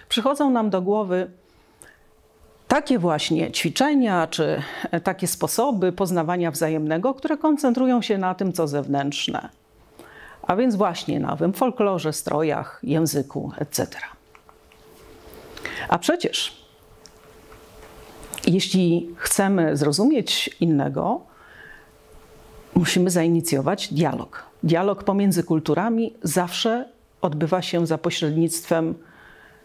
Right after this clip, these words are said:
pewnych elementów stałych, ale też i różnych. To jest na pewno język, ale też język mediów, sztuki.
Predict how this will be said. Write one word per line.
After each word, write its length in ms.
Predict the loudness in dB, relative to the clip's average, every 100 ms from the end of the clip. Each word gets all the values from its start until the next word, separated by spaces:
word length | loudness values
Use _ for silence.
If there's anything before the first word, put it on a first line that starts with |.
| -20 -14 -2
pewnych 300 | 2 2 2
elementów 640 | 2 2 4 2 2 0 -2
stałych, 580 | -2 -2 -4 -8 -16 -20 _ _ _ -2
ale 240 | 0 2
też 260 | 0 -2 0
i 80 | 2
różnych. 640 | 2 2 0 -2 -4 -8 -16 _ _ _ _ _ _ -8
To 140 | -2 0
jest 220 | 0 0
na 100 | -2
pewno 280 | 0 0 0
język, 560 | 0 0 0 -2 -4 -18 _ _ -20 -20 -18 -2
ale 220 | 2 2
też 240 | 2 0 2
język 420 | 2 0 -2 2
mediów, 600 | 4 4 0 -2 -6 -14 _ _ _
sztuki. 680 | -6 0 0 0 -2 -4 -4